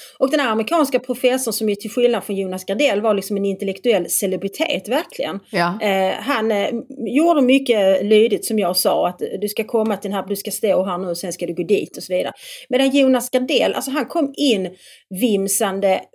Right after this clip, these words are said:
Speaker 1: trettio sekunder innan tåget skulle marschera. Han
Speaker 2: Ah.
Speaker 1: vägrade, han kom för det första inte på den stora generalrepetitionen som
Speaker 2: Det är
Speaker 1: vi hade
Speaker 2: mycket
Speaker 1: dagen
Speaker 2: viktigt.
Speaker 1: innan.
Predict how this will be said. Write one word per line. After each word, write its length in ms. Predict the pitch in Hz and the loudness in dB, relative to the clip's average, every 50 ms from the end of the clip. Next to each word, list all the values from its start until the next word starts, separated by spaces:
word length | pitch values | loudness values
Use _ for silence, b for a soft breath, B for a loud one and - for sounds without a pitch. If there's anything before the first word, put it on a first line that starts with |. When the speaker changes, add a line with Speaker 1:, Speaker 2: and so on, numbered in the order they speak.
| _ _ _ _ - - | _ _ _ _ -2 0
Speaker 1:
trettio 360 | 311 240 180 - _ - 196 | 0 0 0 -2 _ -6 -6
sekunder 540 | - - 220 220 - 277 226 190 190 196 190 - | -4 -4 -8 -4 -2 -2 0 0 0 0 0 0
innan 580 | 240 214 220 233 254 240 190 - 165 170 180 - - - - | 0 0 2 2 2 2 0 -2 -4 -6 -6 -8 -10 -6 -2
tåget 440 | 254 220 175 170 170 170 180 175 - | 0 2 2 2 2 0 -2 -4 -4
skulle 260 | - - 202 185 185 | -4 -2 -2 -2 0
marschera. 380 | 185 175 180 - - 240 190 233 | -2 -4 -6 -2 2 2 4 4
Han 240 | 220 226 226 214 | 4 4 4 4
Speaker 2:
Ah. 140 | 196 269 285 | 4 4 4
Speaker 1:
vägrade, 240 | 302 311 294 247 - B B B B B | 4 2 0 -2 -6 B B B B B
han 120 | - 285 277 | -2 -2 0
kom 280 | - 349 302 262 226 | 2 2 2 2 2
för 100 | - - | -2 -4
det 60 | 240 - | -6 0
första 320 | - 330 294 262 - - 226 | 2 2 2 2 0 -2 -2
inte 140 | 233 247 | -2 -4
på 220 | 254 - 226 196 190 | -4 0 0 2 2
den 100 | 196 196 | 0 -2
stora 320 | - - 214 208 202 190 | 0 0 2 2 2 0
generalrepetitionen 1000 | 180 175 175 214 233 269 226 - 214 - 170 - - - 180 - 208 185 175 175 | -2 -2 -4 -2 2 2 2 2 0 -4 -6 -8 -12 -18 -12 -8 -8 -6 -6 -4
som 160 | - - 190 | -2 2 2
Speaker 2:
Det 60 | 202 | 4
är 40 | 202 | 4
Speaker 1:
vi 40 | 202 | 4
hade 20 | 233 | 4
Speaker 2:
mycket 160 | 277 285 - | 2 4 2
Speaker 1:
dagen 80 | 233 196 | 2 2
Speaker 2:
viktigt. 220 | 233 269 180 202 | 2 2 2 2
Speaker 1:
innan. 320 | 226 214 202 214 269 311 | 2 2 2 2 2 0